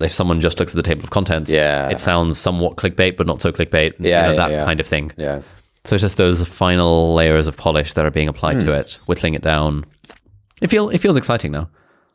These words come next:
Speaker 2: Nice.
Speaker 1: Um, I had a thought for the first time yesterday, which is this might actually be good.
Speaker 2: Really?
Speaker 1: Around,
Speaker 2: What made
Speaker 1: like,
Speaker 2: you think
Speaker 1: Jan-,
Speaker 2: that?
Speaker 1: uh, sort of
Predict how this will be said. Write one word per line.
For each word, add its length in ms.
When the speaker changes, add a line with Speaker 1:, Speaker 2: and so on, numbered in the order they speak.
Speaker 2:
Nice. 260
Speaker 1:
Um, 460
I 60
had 80
a 40
thought 180
for 40
the 80
first 220
time 260
yesterday, 540
which 160
is 260
this 160
might 140
actually 240
be 100
good. 220
Speaker 2:
Really? 240
Speaker 1:
Around, 200
Speaker 2:
What 100
made 60
Speaker 1:
like, 100
Speaker 2:
you 60
think 200
Speaker 1:
Jan-, 100
Speaker 2:
that? 100
Speaker 1:
uh, 40
sort 160
of 80